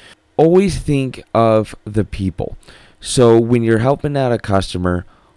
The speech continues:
always think of them and don't always put profit first. Try to create a lifetime customer. And then with your employees is try not to be a turn and burn type company to where you bring in someone,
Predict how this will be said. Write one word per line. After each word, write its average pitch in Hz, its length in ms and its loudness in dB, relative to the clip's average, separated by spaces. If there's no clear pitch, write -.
always 143 320 4
think 123 220 2
of 107 100 2
them 95 400 0
and 95 200 -2
don't 110 220 2
always 107 260 2
put - 300 -2
profit 87 460 -4
first. - 500 -6
Try 127 220 4
to 143 100 4
create 123 420 0
a 98 80 2
lifetime 101 720 0
customer. 85 640 -6
And 110 220 2
then 107 180 2
with 107 220 0
your 104 140 2
employees 120 760 2
is 107 360 2
try 151 300 -2
not 160 240 -2
to 127 120 -6
be 104 540 -2
a 101 400 4
turn 123 220 -2
and 127 200 0
burn 104 280 0
type 95 300 0
company 87 360 -6
to - 100 -16
where 90 100 -2
you 90 140 -4
bring 139 280 -2
in 139 160 -2
someone, 113 560 -4